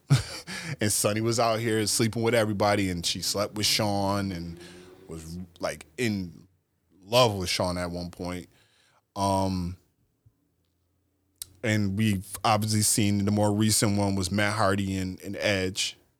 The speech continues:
And we've seen how they took their personal, like, real life story and put it in the ring. So it'll be interesting to see what they do with this.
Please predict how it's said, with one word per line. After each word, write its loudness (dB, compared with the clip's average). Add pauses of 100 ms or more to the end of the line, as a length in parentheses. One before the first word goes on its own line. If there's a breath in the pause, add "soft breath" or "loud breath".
(160)
And -8
we've -4
seen 0
how 0
they -2
took -2 (720)
their 4
personal, 2
like, 0 (220)
real 8
life 6
story 4 (420 loud breath)
and -2 (280)
put -8
it -4
in -2
the 0
ring. -2 (1500)
So 2
it'll 6
be 0
interesting 0
to 4
see 0
what 0
they 4
do 2
with 0
this. -2